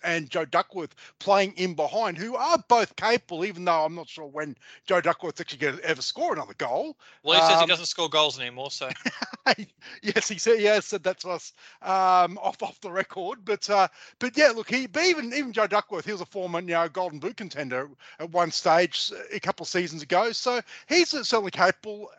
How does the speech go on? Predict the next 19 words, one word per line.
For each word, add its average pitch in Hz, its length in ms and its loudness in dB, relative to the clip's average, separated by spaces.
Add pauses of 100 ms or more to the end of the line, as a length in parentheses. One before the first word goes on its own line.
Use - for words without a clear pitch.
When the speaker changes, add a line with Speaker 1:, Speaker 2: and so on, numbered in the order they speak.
Speaker 1:
Uh, 233 200 -12
so 285 180 -6
they've 320 180 -2
got 330 140 -4
just - 260 -8
so 277 200 0
many 269 220 -4
weapons 185 580 -10 (300)
across 202 360 -2
the - 80 -10
park. 202 400 4
And 190 140 0
to 196 60 -10
think 254 240 -6
that, 214 120 0
you 202 80 -10
know, 208 140 2
they 196 100 2
lost, 185 420 -6